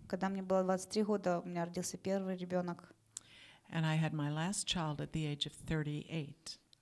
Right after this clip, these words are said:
Speaker 1: последний ребенок в возрасте тридцать восемь лет.
Speaker 2: And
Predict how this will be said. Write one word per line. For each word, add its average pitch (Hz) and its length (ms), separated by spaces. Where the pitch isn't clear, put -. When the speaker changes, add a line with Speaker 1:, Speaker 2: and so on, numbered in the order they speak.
Speaker 1:
последний 208 320
ребенок 196 460
в - 20
возрасте 185 400
тридцать 180 360
восемь 180 380
лет. 170 220
Speaker 2:
And 160 340